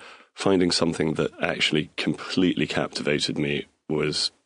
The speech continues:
difficult. I'd, I'd sort of not finish books or be given books to read that I just didn't like. But this is all about a, a young boy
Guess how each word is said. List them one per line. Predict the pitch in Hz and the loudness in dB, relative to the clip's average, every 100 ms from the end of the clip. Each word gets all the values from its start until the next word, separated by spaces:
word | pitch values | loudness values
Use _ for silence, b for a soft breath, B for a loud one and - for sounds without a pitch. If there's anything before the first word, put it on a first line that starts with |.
| _ _ _ _ _ _ _ 87 | _ _ _ _ _ _ _ -2
difficult. | 85 95 - - - | 0 0 0 -2 -2
I'd, | 78 - | -2 -2
I'd | 80 80 | -2 -2
sort | - 82 | -2 2
of | 85 | 2
not | 82 | 2
finish | - 80 76 - | 0 0 0 -2
books | - - - 254 - | -2 -2 -2 -4 -4
or | 67 | -4
be | - - | -6 -6
given | - 73 73 | -4 -4 -2
books | 71 - - | -4 -4 -6
to | - | -4
read | 71 73 | -4 -2
that | - | -4
I | |
just | - - | -6 -4
didn't | 80 - | -2 -2
like. | - 73 - B B B B B _ | -2 -4 -6 B B B B B _
But | - | 2
this | 87 90 - | 4 2 2
is | 80 - - | 0 -4 0
all | 85 78 | 2 2
about | 73 73 71 - - - _ _ | 2 0 -2 -2 -4 -4 _ _
a, | - - _ - | -10 -10 _ -2
a | 78 | 2
young | 80 80 | 2 2
boy | 76 76 78 - | 0 0 0 -4